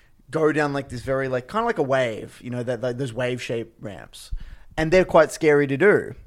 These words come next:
And then there's other ramps that are more just like a, like a forty-five dere-, ga-, degree angle. They're kinda just like a normal ramp, like a, like a dri-, driveway ramp when you're going up into, like, a, into something.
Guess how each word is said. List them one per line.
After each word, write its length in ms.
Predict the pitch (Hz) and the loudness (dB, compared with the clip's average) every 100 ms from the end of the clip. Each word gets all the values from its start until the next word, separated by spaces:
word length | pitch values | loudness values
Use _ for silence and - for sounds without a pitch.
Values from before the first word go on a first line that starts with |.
| - | -4
And 140 | 151 | -2
then 80 | 147 | 0
there's 100 | 143 | 4
other 220 | 151 175 | 6 6
ramps 260 | 202 214 220 | 4 0 0
that 100 | 190 | 0
are 40 | 156 | 2
more 220 | 151 156 | 4 4
just 220 | 151 139 | 2 -2
like 140 | 131 | 0
a, 380 | 135 123 113 110 - | 0 0 0 -4 -6
like 140 | 123 | -10
a 20 | |
forty-five 480 | 131 147 151 143 135 | -4 0 2 4 2
dere-, 240 | 123 123 117 | 2 -4 -4
ga-, 300 | 117 123 113 123 107 | -4 -6 -6 -10 -10
degree 360 | 131 131 123 | -8 -4 -4
angle. 260 | 113 110 104 | -4 -6 -10
They're 80 | 107 | -2
kinda 260 | 170 185 | 0 0
just 160 | 160 139 | 0 -2
like 120 | 143 | -2
a 40 | |
normal 360 | 123 120 123 113 | -2 -2 -2 -4
ramp, 380 | 107 104 101 - | -6 -8 -10 -10
like 160 | 113 - | -10 -4
a, 160 | 110 - - - - | -4 -6 -20 -14 -6
like 140 | 143 | -2
a 40 | |
dri-, 460 | 131 127 117 120 127 - | -2 -2 0 2 0 -2
driveway 480 | 123 120 120 117 113 | -2 0 2 0 -2
ramp 240 | 113 113 | -2 -4
when 80 | 123 | -4
you're 80 | 110 | -2
going 320 | 123 120 117 | -2 -2 -4
up 180 | 113 117 | -4 -4
into, 220 | 113 113 | -4 -4
like, 220 | 113 - | -6 -6
a, 280 | 104 104 120 | -8 -8 -10
into 220 | - 127 110 | -8 -8 -6
something. 420 | 98 - - | -8 -10 -14